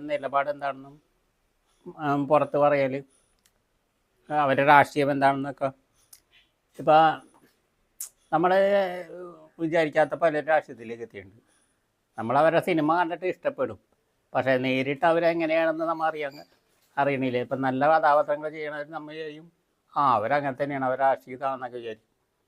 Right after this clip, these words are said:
പക്ഷേ യഥാർത്ഥത്തിൽ അവരങ്ങനെയല്ല. അപ്പോഴാണ് നമുക്ക് ഷോക്ക് ഏൽക്കുന്നത്. അയ്യോ, നമ്മ ഇവരിങ്ങനെ ഇത്രയും കാലം ഇങ്ങനെയല്ലല്ലോ കരുതിയിരുന്നേക്കാം. അതിനേക്കാൾ എത്രയോ നല്ല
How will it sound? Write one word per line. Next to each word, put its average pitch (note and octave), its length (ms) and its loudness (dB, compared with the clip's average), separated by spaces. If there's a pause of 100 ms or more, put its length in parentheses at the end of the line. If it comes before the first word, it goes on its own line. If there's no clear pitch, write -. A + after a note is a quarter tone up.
(540)
പക്ഷേ A2+ 240 -2 (840)
യഥാർത്ഥത്തിൽ B2 640 0
അവരങ്ങനെയല്ല. D3 600 -2 (760)
അപ്പോഴാണ് D#3 380 4
നമുക്ക് E3 260 -4
ഷോക്ക് C3+ 340 0
ഏൽക്കുന്നത്. G#2 400 -14 (320)
അയ്യോ, C3 220 -4 (160)
നമ്മ C3 140 -6 (680)
ഇവരിങ്ങനെ C#3 560 -2
ഇത്രയും C#3+ 340 0
കാലം D3 260 2
ഇങ്ങനെയല്ലല്ലോ C#3 520 -8
കരുതിയിരുന്നേക്കാം. B2+ 640 -8 (720)
അതിനേക്കാൾ B2 440 0 (100)
എത്രയോ D3 240 0 (100)
നല്ല D3+ 100 -2